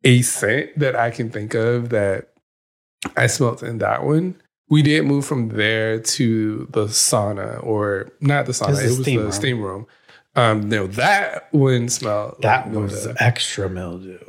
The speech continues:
Speaker 1: Yeah.
Speaker 2: And then there was water, like, falling from the ceiling
Speaker 1: <laughs>
Speaker 2: 'cause of, you know, the condensation.
Speaker 1: Yes.
Speaker 2: I w-, I don't know what I was expecting, but it wasn't that. It's
Speaker 1: I
Speaker 2: also
Speaker 1: <laughs>
Speaker 2: very small.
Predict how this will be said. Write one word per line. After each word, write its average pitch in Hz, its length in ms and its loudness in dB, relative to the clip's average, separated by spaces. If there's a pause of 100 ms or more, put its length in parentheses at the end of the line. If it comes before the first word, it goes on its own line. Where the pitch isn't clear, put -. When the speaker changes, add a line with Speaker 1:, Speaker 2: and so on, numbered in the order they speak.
Speaker 1:
Yeah. - 460 2 (340)
Speaker 2:
And 117 100 6
then 131 80 8
there 156 100 6
was 170 180 0
water, 107 280 0
like, 123 240 -2
falling 104 560 -2
from 110 240 -10
the 95 60 -8
ceiling 104 600 -4 (280)
Speaker 1:
<laughs> - 260 -6
Speaker 2:
'cause 104 200 -2
of, 104 120 -2
you 110 100 -6
know, 98 140 -4
the 85 120 -16
condensation. 95 1000 -2 (120)
Speaker 1:
Yes. - 300 -16 (380)
Speaker 2:
I 180 220 6
w-, 233 280 4 (1000)
I - 180 6
don't 214 180 6
know 175 220 4
what 156 200 4
I 110 140 2
was 127 200 -2
expecting, 131 720 -2
but 120 100 0
it 123 120 4
wasn't 101 320 -2
that. - 360 -10 (1500)
It's 147 160 8
Speaker 1:
I - 40 6
Speaker 2:
also 175 300 4
Speaker 1:
<laughs> - 0 -
Speaker 2:
very 165 460 2
small. 101 600 0